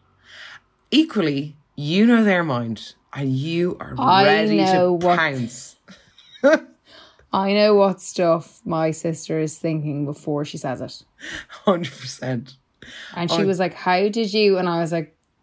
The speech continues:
Speaker 2: "Don't ask me."
Speaker 1: <laughs> Don't ask me. And that's what makes
Speaker 2: Don't
Speaker 1: it
Speaker 2: ask
Speaker 1: so
Speaker 2: me.
Speaker 1: <laughs> that's what makes it so
Speaker 2: Don't.
Speaker 1: beautiful. And obviously you get it with, like, friends as well.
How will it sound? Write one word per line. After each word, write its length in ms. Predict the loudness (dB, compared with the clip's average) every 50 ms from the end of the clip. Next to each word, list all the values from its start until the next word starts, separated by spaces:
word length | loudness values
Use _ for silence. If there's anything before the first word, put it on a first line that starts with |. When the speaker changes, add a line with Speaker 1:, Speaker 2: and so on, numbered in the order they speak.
| _ _
Speaker 2:
"Don't 160 | -4 -4 -2
ask 260 | -2 -2 -4 -6 -6 -8
me." 120 | -8 -6 -4
Speaker 1:
<laughs> 40 | -2
Don't 440 | -2 -2 -2 -4 -8 -6 0 0
ask 260 | 0 0 0 -4 -2 0
me. 220 | 0 0 0 0 -2 -2 -2 -4 -16 -20 -20 _ -6
And 100 | 0 0
that's 280 | 2 2 0 -2 -4 0
what 140 | 0 0 2
makes 220 | 2 0 0 0 0
Speaker 2:
Don't 120 | 0 0 2
Speaker 1:
it 40 |
Speaker 2:
ask 160 | 2 2 2 2
Speaker 1:
so 60 | 2
Speaker 2:
me. 260 | 0 0 -2 -2 -2
Speaker 1:
<laughs> 40 | -2
that's 840 | -2 -2 -2 -6 -14 -16 -16 -18 -20 -20 -20 -20 -20 -16 -14 -8
what 20 | -4
makes 260 | -2 -2 -2 -2 -4
it 100 | -8 -6
so 120 | -2 0
Speaker 2:
Don't. 180 | 2 2 0 0
Speaker 1:
beautiful. 560 | 0 0 0 0 -2 -4 -10 -10 -10 -10 -10 -14 -20 -20 -20 -18 -16 -16 -10 -2 0
And 180 | 0 0 0 2
obviously 380 | 0 0 0 0 -2 0 0 2
you 100 | 2 4
get 140 | 2 2
it 80 | 2 0
with, 100 | -2 0
like, 200 | 0 0 0 -2
friends 460 | -4 0 2 2 4 2 0 -2 -4
as 140 | -6 -4 0
well. 420 | 4 4 4 4 4 0 -2 -6